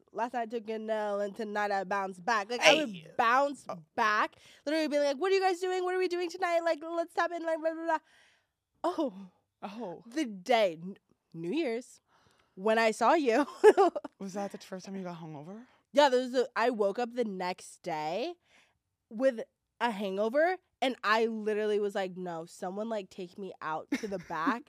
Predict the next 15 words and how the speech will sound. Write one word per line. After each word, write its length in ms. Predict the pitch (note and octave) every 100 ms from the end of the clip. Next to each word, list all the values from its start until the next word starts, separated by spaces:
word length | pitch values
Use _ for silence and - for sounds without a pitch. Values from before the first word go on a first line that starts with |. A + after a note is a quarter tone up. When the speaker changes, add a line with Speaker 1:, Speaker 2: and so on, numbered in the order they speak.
| -
Speaker 2:
<laughs> 180 | - -
Speaker 1:
and 200 | A#3 A3
put 240 | - A#3 G#3+
me 140 | A3
out 240 | E3+ F3+
of 100 | F#3
my 140 | G3+ F#3+
misery." 320 | F#3 F3 G#3+
Like, 180 | C4 -
I, 160 | A#3 A#3+
<laughs> 180 | D#4 -
no, 240 | F4+ G4 E4+
literally, 260 | D#4 D4+
like, 300 | C#4+ A3 D#3 - - - - - -
like, 180 | E4